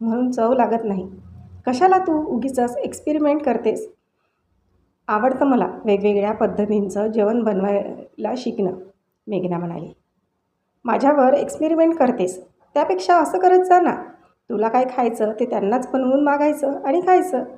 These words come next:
तूही आपल्याकडले पदार्थ खाऊ घाल त्यांना." "मला तुमच्याशिवाय एकटीला जेवण जातं का? आणि आवडतं मला वेगळे पदार्थ बनवायला," मेघना इवलासा चेहरा करून म्हणाली.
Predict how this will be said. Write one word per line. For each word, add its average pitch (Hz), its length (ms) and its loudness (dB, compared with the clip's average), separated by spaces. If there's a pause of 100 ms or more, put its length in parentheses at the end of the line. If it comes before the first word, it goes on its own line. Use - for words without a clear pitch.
(320)
तूही 349 220 4
आपल्याकडले 339 560 4
पदार्थ 247 460 0
खाऊ 254 140 0
घाल 302 200 2
त्यांना." 330 300 0 (1300)
"मला 214 180 0
तुमच्याशिवाय 220 680 -2
एकटीला 220 400 -2
जेवण 226 320 2
जातं 254 240 2
का? 190 220 -6 (460)
आणि 277 200 2
आवडतं 339 420 4
मला 277 200 0 (160)
वेगळे 233 240 4
पदार्थ 214 460 0
बनवायला," 202 500 0 (680)
मेघना 233 400 0
इवलासा 285 540 2
चेहरा 240 320 2
करून 202 280 0
म्हणाली. 190 280 0